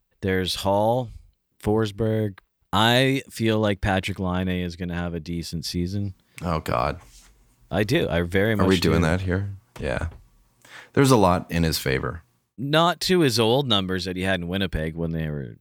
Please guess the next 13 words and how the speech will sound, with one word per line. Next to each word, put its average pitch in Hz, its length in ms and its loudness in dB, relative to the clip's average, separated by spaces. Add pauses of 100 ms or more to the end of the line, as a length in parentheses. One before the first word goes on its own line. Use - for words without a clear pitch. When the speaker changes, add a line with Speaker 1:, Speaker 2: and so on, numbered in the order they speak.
Speaker 1:
stacked. - 800 -6 (500)
Definitely 82 440 -2
not 80 240 -4
those 82 240 -4
kind 76 160 -10
of 65 60 -12
numbers, 69 400 -14
but 113 180 -8
better. 92 400 -2 (380)
Gaudreau 113 840 2
could 113 460 0 (320)
do 110 160 0
better. 113 480 0